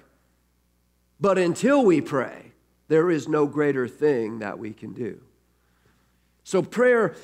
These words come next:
is this thing that initiates everything, and Jonah is, has to be reminded to pray by this pagan captain on the ship who goes down and wakes him up and says, "Come on up here.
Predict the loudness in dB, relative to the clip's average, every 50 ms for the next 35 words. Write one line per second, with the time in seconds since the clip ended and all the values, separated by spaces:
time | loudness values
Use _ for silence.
0 | -20 _ -2 0 0 0 2 0 0 0 0 -4 -16 -20 -20 _ _ 0 4 4
1 | 4 4 2 0 0 0 2 2 2 2 2 0 0 2 2 2 2 0 0 0
2 | 4 4 2 2 2 0 -2 -2 -4 -6 -12 -4 -2 -2 -2 -2 0 0 2 2
3 | 4 2 4 2 0 0 -4 -12 -8 -2 0 0 0 0 -2 -2 0 -2 -2 -4
4 | -8 -4 -2 0 2 2 2 2 0 -2 0 0 2 2 2 0 0 0 0 -2
5 | -2 -2 -2 0 0 0 0 -2 -2 -4 -8 -14 _ _ _ _ _ _ _ _
6 | _ _ _ _ _ _ _ _ _ -4 -2 0 0 0 -2 -4 -4 -2 -2 2
7 | 2 2 2 2 0 0 0 0 -2 -2 -2 -4 -4 -4 -2 -2 -4 -6 -8 -8
8 | -6 -8 -8 -8 -10 _ _ _ _ _ _ _ _ _ _ -8 -4 -2 0 0
9 | 0 0 0 0 0 0 0 0 0 0 -2 -2 -2 -2 -2 -2 -4 -8 -10 -10
10 | -10 -10 -6 -4 -2 -2 0 0 -2 -4 -4 -4 -2 -2 -2 -4